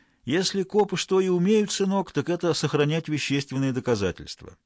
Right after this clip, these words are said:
А теперь помолчи. Ты хотел знать? Вот и не мешай человеку рассказывать".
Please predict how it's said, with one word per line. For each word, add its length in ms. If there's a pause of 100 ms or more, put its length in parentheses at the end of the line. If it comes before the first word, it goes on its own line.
(920)
А 100
теперь 220
помолчи. 600 (600)
Ты 100
хотел 300
знать? 340 (280)
Вот 140
и 40
не 100
мешай 320
человеку 420
рассказывать". 540